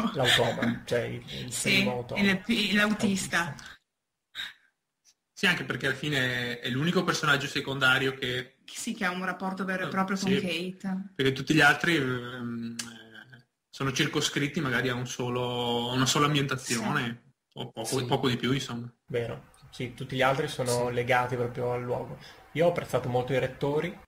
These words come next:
Speaker 3: Ah, sì, anche a me sono
Speaker 2: <laughs> I
Speaker 3: piaciuti
Speaker 2: rettori
Speaker 3: molto,
Speaker 2: erano
Speaker 3: sì.
Speaker 1: perché
Speaker 2: Sì.
Speaker 1: creano quel diversivo simpatico. Ho apprezzato
Speaker 4: Sì,
Speaker 1: di meno
Speaker 4: ma anche il concierge.
Speaker 1: Eh, è vero, vero.
Speaker 4: È divertente.
Speaker 1: È molto.
Speaker 3: Ah, sì.
Speaker 1: Ho apprezzato di meno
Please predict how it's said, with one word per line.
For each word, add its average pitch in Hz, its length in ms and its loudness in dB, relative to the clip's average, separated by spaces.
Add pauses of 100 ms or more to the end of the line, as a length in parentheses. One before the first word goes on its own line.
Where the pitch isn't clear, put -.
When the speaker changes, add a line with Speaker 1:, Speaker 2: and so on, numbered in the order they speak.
Speaker 3:
Ah, 180 120 4
sì, 233 100 6
anche 214 180 8
a - 20 2
me 175 100 2
sono - 100 2
Speaker 2:
<laughs> - 100 2
I 254 40 2
Speaker 3:
piaciuti 202 240 0
Speaker 2:
rettori 220 140 -4
Speaker 3:
molto, 190 120 -4
Speaker 2:
erano 185 160 -4
Speaker 3:
sì. 190 120 -8
Speaker 1:
perché 120 380 2
Speaker 2:
Sì. 120 360 -2
Speaker 1:
creano 127 460 4
quel 120 180 0
diversivo 120 800 0
simpatico. 127 880 0 (880)
Ho 139 80 4
apprezzato 143 400 2
Speaker 4:
Sì, 143 60 2
Speaker 1:
di 139 60 4
meno 165 300 8
Speaker 4:
ma 175 80 8
anche - 180 0
il 120 120 -6
concierge. 120 720 -2
Speaker 1:
Eh, 123 160 4
è 123 40 -2
vero, 117 420 2
vero. 120 320 -6 (180)
Speaker 4:
È 123 80 -20
divertente. 120 360 -6
Speaker 1:
È 117 140 0
molto. 113 220 -8
Speaker 3:
Ah, 147 80 -4
sì. - 140 -10 (540)
Speaker 1:
Ho 135 60 -2
apprezzato 151 360 -2
di 156 80 0
meno 170 560 2